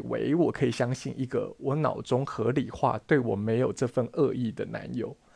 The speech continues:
就即使他的行为动机本身不，并不存在他想要伤害我的动机，可是他的行为就是会造就我感觉受伤。那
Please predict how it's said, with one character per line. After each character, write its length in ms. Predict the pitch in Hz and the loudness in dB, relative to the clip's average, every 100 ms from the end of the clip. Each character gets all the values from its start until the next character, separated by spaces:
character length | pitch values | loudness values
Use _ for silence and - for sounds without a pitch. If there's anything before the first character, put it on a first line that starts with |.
| - - _ _ _ _ - | -20 -20 _ _ _ _ -2
就 140 | 226 | 0
即 260 | 208 147 196 | 0 0 0
使 240 | - 131 | 0 -2
他 280 | - 143 143 | -2 0 0
的 280 | - 123 - - _ _ | 0 0 -2 -10 _ _
行 340 | - - 131 151 | -6 -2 0 4
为 180 | 127 | 4
动 240 | 127 165 135 | 6 4 4
机 160 | - | -2
本 280 | 135 - - | -4 -4 -6
身 180 | 117 131 | -2 -2
不， 200 | - 165 170 | -2 -6 -4
并 160 | - 180 | 0 2
不 120 | 170 | 2
存 280 | 151 - 107 | -2 -2 -4
在 240 | 117 143 131 | 0 0 0
他 180 | - | -2
想 160 | 131 - | -4 -2
要 100 | 113 | -2
伤 240 | - 123 | -2 -4
害 240 | 127 131 120 | -4 0 0
我 260 | 110 110 - - - - | -2 -8 -14 -20 -20 -4
的 80 | 120 | 2
动 240 | 139 110 | 4 2
机， 200 | - 110 | 0 -2
可 220 | 110 - 113 | -4 -4 -4
是 140 | - | 0
他 140 | 165 | 2
的 100 | 160 | 2
行 400 | 131 - 110 123 | 0 -4 -4 -2
为 160 | 127 117 | 0 0
就 140 | 147 | 0
是 120 | 135 123 | -2 0
会 140 | 127 | -2
造 260 | - 127 107 | 4 4 6
就 200 | 127 110 | 4 4
我 280 | 110 120 - - - - | 2 -6 -10 -20 -20 2
感 200 | 120 104 | 2 2
觉 220 | - 110 | 0 -2
受 260 | 104 147 110 | 0 2 2
伤。 380 | - 98 104 120 - - - - | 2 -2 -4 -12 -18 -20 -8 2
那 180 | 175 | 2